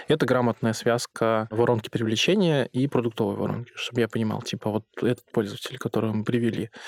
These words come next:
что с ним потом случилось внутри продукта, он вообще там условно сделал нужное целевое действие, а после целевого действия чё, чё с ним произошло? И в зависимости от продукта, э, я стараюсь выстроить воронку таким образом, чтобы видеть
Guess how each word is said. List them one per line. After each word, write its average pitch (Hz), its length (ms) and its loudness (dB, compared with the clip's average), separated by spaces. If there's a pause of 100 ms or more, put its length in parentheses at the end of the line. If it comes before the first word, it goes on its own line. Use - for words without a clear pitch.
(220)
что - 120 2
с - 80 -2
ним 110 120 0
потом 110 240 0
случилось - 400 -4
внутри - 180 -4
продукта, 107 480 -6
он 110 120 2
вообще - 260 -2
там - 180 -8
условно - 380 -4
сделал 214 320 4
нужное 110 280 0
целевое 110 360 -2
действие, 104 420 -4
а 104 40 -6
после - 240 0
целевого 117 360 2
действия 113 300 0
чё, 113 240 -2
чё - 160 -2
с - 80 -10
ним 104 80 -2
произошло? - 460 -4 (600)
И 123 60 4
в - 20 4
зависимости 117 400 0
от 110 80 -2
продукта, 120 540 0 (520)
э, 113 360 4
я 117 160 4
стараюсь 113 400 0
выстроить - 720 0 (340)
воронку 117 300 2
таким 156 240 0
образом, 123 340 2
чтобы 113 300 -4
видеть 127 320 0